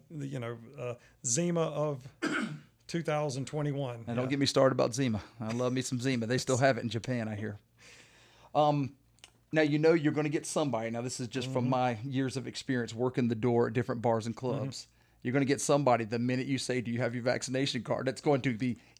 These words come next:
Speaker 2: instantly, instantaneously combative because they're a natural born contrarian,
Speaker 1: That's right.
Speaker 2: not because they're
Speaker 1: Mm-hmm.
Speaker 2: necessarily somebody that's anti-vax, but
Speaker 1: That's
Speaker 2: they're
Speaker 1: right.
Speaker 2: gonna, they're gonna, maybe, maybe you guys should work on your lead-in comments.
Speaker 1: Yeah, we are. We are. We're hoping that, we're hoping the, um,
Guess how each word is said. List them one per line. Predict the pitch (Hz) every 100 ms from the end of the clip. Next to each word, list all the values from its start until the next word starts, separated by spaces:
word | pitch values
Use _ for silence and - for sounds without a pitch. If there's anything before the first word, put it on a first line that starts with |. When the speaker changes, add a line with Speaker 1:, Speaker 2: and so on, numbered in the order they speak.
| _ -
Speaker 2:
instantly, | 214 175 - 170 143 135 117
instantaneously | 151 175 196 170 151 208 190 160 151 139
combative | - 131 120 143 139 123
because | 123 147 131
they're | 123 131
a |
natural | 123 139 143 135
born | 113 135 131
contrarian, | 131 131 131 127 131 127
Speaker 1:
That's | -
right. | 107 -
Speaker 2:
not | 120 123 120
because | 135 147 135
they're | 131
Speaker 1:
Mm-hmm. | 131
Speaker 2:
necessarily | 131 123 127 131 131 127 127
somebody | - 123 127 131
that's | 123 123
anti-vax, | 127 - 131 117 139 110 - -
but | 110
Speaker 1:
That's | 117
Speaker 2:
they're |
Speaker 1:
right. | 113 120
Speaker 2:
gonna, | 120 110 - - - 127
they're | 123 123
gonna, | 120 120 110 - - - -
maybe, | 131 120
maybe | 117 131 117
you | 113
guys | 113 - 117
should | - 113
work | 117
on | 117
your | 107
lead-in | 107 113 110 110
comments. | 110 110 117 117
Speaker 1:
Yeah, | 175
we | 196 160
are. | 135 127 139
We | 147
are. | 143 131 170
We're | 160
hoping | 170 160
that, | 139 147 156
we're | 139
hoping | 151 143 135
the, | 127
um, | 123 117